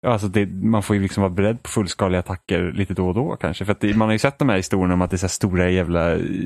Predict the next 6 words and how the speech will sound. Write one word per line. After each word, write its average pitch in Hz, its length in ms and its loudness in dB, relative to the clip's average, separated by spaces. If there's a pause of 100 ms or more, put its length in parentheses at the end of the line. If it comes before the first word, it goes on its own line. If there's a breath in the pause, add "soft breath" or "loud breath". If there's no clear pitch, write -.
inbördeskrig 101 960 0
liksom, 85 360 -2
med 95 200 0 (300 loud breath)
typ 117 160 0 (260)
hundratusentals 107 1400 0
skepp. - 220 -2